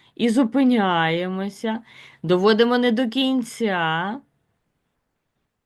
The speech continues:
тому що у нас же ж є відстань, бачимо, так? А потім приєднуємо язичок посередині. І ще раз.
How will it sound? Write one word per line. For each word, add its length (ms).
тому 260
що 200
у 20
нас 220
же 80
ж 120
є 180
відстань, 760
бачимо, 760
так? 360
А 160
потім 520
приєднуємо 840
язичок 800
посередині. 1160
І 120
ще 520
раз. 380